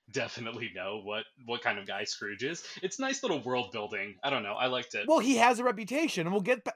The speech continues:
Speaker 2: to that in a second because they come in and they ask, you know, for the, the, the, the usual, s-, you know, scene, and it's a good version of it. But there's something afterwards I'm gonna get to. But let's go about this scene.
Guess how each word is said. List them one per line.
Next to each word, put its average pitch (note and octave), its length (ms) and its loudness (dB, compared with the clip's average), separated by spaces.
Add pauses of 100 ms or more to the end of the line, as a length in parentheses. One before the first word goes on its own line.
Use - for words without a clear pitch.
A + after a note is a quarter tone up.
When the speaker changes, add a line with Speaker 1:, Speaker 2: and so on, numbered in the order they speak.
Speaker 2:
to G3+ 120 0
that F#3+ 200 6
in F#3 40 -2
a F3 60 0
second A3 480 2
because F#3 600 2 (440)
they G#3 200 6
come C4+ 260 8
in F3 400 4
and E3 160 2
they E3 80 6
ask, F3+ 460 2
you G3 140 -4
know, D#3+ 380 6
for D#3+ 400 2
the, D#3+ 220 -6
the, D3 400 -6
the, D3+ 160 -6
the D3 180 -4
usual, E3 600 0 (260)
s-, - 200 -18
you F3 120 2
know, D3+ 200 6
scene, D3 420 -2
and G#3+ 120 4
it's C4+ 140 2
a D#4+ 60 0
good G3+ 400 2
version C#3 400 0
of A#2 260 -4
it. B2 180 -4 (440)
But E3+ 120 4
there's G3 140 4
something A#3 260 4
afterwards F#3 460 4
I'm D3 80 4
gonna C#3+ 140 2
get C3 220 0
to. G#2+ 200 -8
But D3+ 220 8
let's E3+ 180 2
go F#3+ 120 2
about C#3+ 200 2
this C3 180 0
scene. F2 260 -14